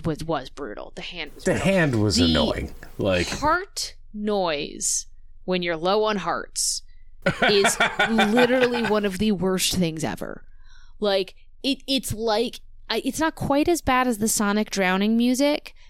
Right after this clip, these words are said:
Speaker 2: I was, I was gonna
Speaker 1: But it's
Speaker 2: throw back to that. What is
Speaker 1: prolonged.
Speaker 2: that? What was
Speaker 1: What
Speaker 2: that?
Speaker 1: did we
Speaker 2: Uh,
Speaker 1: call
Speaker 2: that
Speaker 1: that
Speaker 2: trope of
Speaker 1: trope?
Speaker 2: the day, like the panic panic-inducing.
Speaker 1: Panic-inducing. So hold on, I'm looking up the trope. Hold on.
Speaker 2: Yeah.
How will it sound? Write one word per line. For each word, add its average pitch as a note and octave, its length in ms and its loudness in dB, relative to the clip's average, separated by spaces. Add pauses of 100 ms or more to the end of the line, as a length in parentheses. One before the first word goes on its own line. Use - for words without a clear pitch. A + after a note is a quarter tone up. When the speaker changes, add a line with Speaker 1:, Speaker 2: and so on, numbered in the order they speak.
(200)
Speaker 2:
I G#3+ 140 4
was, A3 220 4
I F#3+ 140 4
was F#3 120 4
gonna C#4+ 200 8
Speaker 1:
But C#4 60 4
it's G#3+ 80 2
Speaker 2:
throw G#3 160 6
back A#3 280 6
to G#3 60 2
that. E3 260 6
What F#3 160 6
is - 100 2
Speaker 1:
prolonged. F3 220 4
Speaker 2:
that? - 300 -8
What F#3+ 180 4
was A#3+ 220 4
Speaker 1:
What A3 80 6
Speaker 2:
that? A#3 180 6
Speaker 1:
did B3 80 -4
we D3 80 2
Speaker 2:
Uh, D3 100 4
Speaker 1:
call C3+ 80 0
Speaker 2:
that D3 160 4
Speaker 1:
that - 140 2
Speaker 2:
trope E3+ 240 4
of D#3 60 2
Speaker 1:
trope? E3 120 4
Speaker 2:
the D3+ 60 4
day, D#3 340 4
like C3+ 280 4
the A2+ 160 2
panic C3+ 680 0 (440)
panic-inducing. C3 1500 2
Speaker 1:
Panic-inducing. A3 800 0
So G3+ 120 -2
hold G3 120 -6
on, F#3+ 120 -4
I'm F#3+ 120 -4
looking F#3+ 220 -2
up F#3+ 80 -4
the G#3+ 60 -8
trope. F3 240 -4
Hold F3+ 100 -6
on. E3+ 60 -8 (600)
Speaker 2:
Yeah. E3+ 640 2